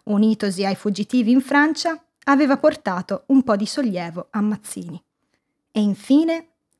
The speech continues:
l'arrivo a Londra. Per gli italiani che in quegli anni giungevano nella capitale britannica, la prima impressione era peggio di un cazzotto in faccia.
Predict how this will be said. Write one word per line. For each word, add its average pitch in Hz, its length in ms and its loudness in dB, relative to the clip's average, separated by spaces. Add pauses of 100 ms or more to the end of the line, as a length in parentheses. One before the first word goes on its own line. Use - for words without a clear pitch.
(140)
l'arrivo 262 800 0 (100)
a 269 120 2
Londra. 180 640 0 (800)
Per 415 180 0
gli 359 60 4
italiani 247 540 4
che 220 100 -4
in 214 80 -2
quegli 226 240 -2
anni 254 240 6
giungevano 226 540 4
nella 214 220 2
capitale 247 460 0
britannica, 359 800 -2 (280)
la 214 120 0
prima 285 260 4
impressione 214 840 -2 (200)
era 240 240 2
peggio 190 560 -8
di 240 160 0
un 233 80 6
cazzotto - 560 -8
in 196 60 -10
faccia. - 520 -16